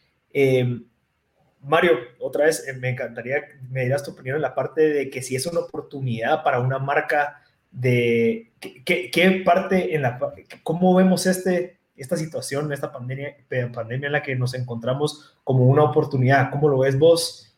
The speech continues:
eh, en este caso en donde se puso pausa a muchas industrias, donde se puso pausa y como que toca reinventarnos? ¿Qué es lo que pensás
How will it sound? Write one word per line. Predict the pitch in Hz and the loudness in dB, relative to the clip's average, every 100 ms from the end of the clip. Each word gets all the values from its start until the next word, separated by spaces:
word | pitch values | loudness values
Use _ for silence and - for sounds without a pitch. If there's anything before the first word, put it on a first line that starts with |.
| _ | _
eh, | 151 127 120 120 120 113 110 | -6 -2 0 0 -2 -4 -4
en | 127 | -4
este | 135 151 - | 0 -2 0
caso | 160 151 151 | 0 2 4
en | 147 | 4
donde | 135 123 | 2 0
se | 120 | 0
puso | - 139 135 | -4 -6 -4
pausa | - 151 151 143 135 120 | 2 2 4 2 0 -2
a | 113 | -4
muchas | 127 147 127 | -6 -6 -6
industrias, | 123 156 156 143 | -4 -4 -4 -6
donde | 131 123 | -6 -6
se | 117 | -8
puso | - 127 123 | -14 -14 -8
pausa | 131 143 143 139 139 - _ - | -6 -4 -2 -4 -4 -16 _ -4
y | 127 | -2
como | 123 120 117 | -2 -4 -6
que | 117 | -6
toca | 131 131 147 | -4 0 2
reinventarnos? | 139 127 117 113 143 139 - | 2 2 0 0 0 0 -2
¿Qué | - | 2
es | |
lo | 160 | 2
que | 233 | 2
pensás | - 123 127 156 156 - - _ | -4 -6 0 0 0 -4 -16 _